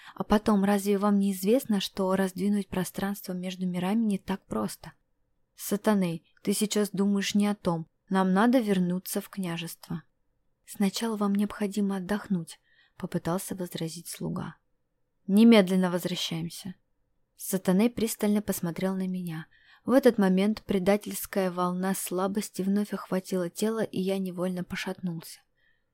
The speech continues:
"Князь!" Слуга подлетел ко мне и подхватил под руку.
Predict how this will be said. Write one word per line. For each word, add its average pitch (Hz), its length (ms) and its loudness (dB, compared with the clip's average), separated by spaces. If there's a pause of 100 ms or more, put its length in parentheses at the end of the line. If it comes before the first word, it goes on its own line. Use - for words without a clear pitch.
(240)
"Князь!" 190 640 -2 (400)
Слуга 175 500 -4
подлетел 170 540 -4
ко 165 160 -4
мне 175 260 -2
и - 220 -8
подхватил - 600 -8
под 156 320 -8
руку. 185 320 -12